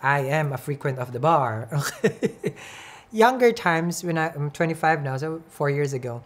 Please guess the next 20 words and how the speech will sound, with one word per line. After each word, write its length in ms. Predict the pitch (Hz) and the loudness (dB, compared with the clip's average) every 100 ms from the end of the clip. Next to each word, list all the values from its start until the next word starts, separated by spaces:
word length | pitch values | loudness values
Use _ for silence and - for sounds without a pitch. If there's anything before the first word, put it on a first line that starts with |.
| - - - - | -18 -20 -14 -2
Okay, 300 | 180 180 175 | 0 2 -2
Six 260 | 175 269 | -2 -2
of 160 | 277 269 | 0 4
Wands 600 | 240 220 214 214 202 - | 6 6 4 0 -4 -6
with 460 | 202 196 185 180 170 | -2 -2 0 -4 -4
the 260 | 180 175 | -4 -4
Hermit. 640 | 170 - 202 226 175 156 175 - _ _ _ - - _ _ _ _ - | -6 0 2 2 2 -2 -6 -16 _ _ _ -20 -20 _ _ _ _ -10
Okay. 400 | 123 110 131 123 - - - - - _ | -8 -8 -8 -10 -12 -20 -20 -20 -20 _
Um, 260 | - 185 185 185 - _ | 2 4 2 -4 -20 _
it 160 | 220 - | -10 -6
feels 400 | - 269 320 - | 2 2 2 0
like 460 | 170 143 170 - - | 0 0 -4 -8 -10
for 140 | 196 | -6
the 60 | 190 | -2
Cancerian 460 | 208 196 220 226 | -2 -2 -4 -6
for 180 | 220 185 | -4 -2
March 680 | 160 180 220 185 170 165 - - | 0 4 6 6 2 -4 -8 -6
is 140 | 175 | -2
about 640 | 185 180 185 185 180 185 - _ _ _ _ - | -2 0 0 0 -2 -4 -20 _ _ _ _ -4
rediscovering 1500 | 220 240 247 202 214 - - - - 185 180 185 180 170 165 | 2 4 2 -2 -6 -8 -8 -6 2 2 2 0 0 -2 -4